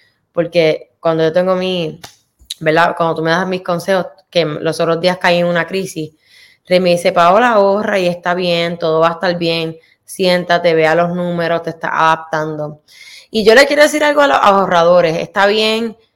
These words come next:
que tú te diviertas la vida, que tengas balance, porque también tú trabajas para disfrutarlo. No como los yolos de que, "Ay, pues,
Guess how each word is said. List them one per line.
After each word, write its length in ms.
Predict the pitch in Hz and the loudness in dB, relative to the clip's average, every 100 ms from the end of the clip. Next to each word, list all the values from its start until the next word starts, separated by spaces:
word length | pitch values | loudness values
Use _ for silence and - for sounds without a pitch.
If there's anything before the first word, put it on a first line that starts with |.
| _ _ _ | _ _ _
que 520 | 190 175 170 170 170 | 2 6 6 4 0
tú 140 | 180 170 | -2 -2
te 80 | 196 | 0
diviertas 460 | 196 185 175 196 | 2 2 0 0
la 160 | 196 175 | 2 2
vida, 260 | 180 190 190 | 4 2 0
que 140 | 175 | -2
tengas 280 | 175 175 175 | 0 0 2
balance, 520 | 175 175 190 190 185 | 2 2 0 -2 -6
porque 260 | 180 165 160 | -6 -4 -2
también 320 | 160 160 160 | -2 -4 -8
tú 100 | 175 | -8
trabajas 420 | 180 180 180 196 196 | -2 0 0 -4 -4
para 200 | 170 165 | -2 -2
disfrutarlo. 640 | 156 165 160 160 151 143 _ _ _ | -4 -6 -4 -4 -4 -8 _ _ _
No 200 | 196 208 | 0 2
como 240 | 294 302 | 2 2
los 180 | 247 202 | 2 2
yolos 280 | 190 220 202 | 2 2 4
de 120 | 185 185 | 2 2
que, 100 | 185 | 2
"Ay, 160 | 254 254 | 0 2
pues, 220 | 202 | 2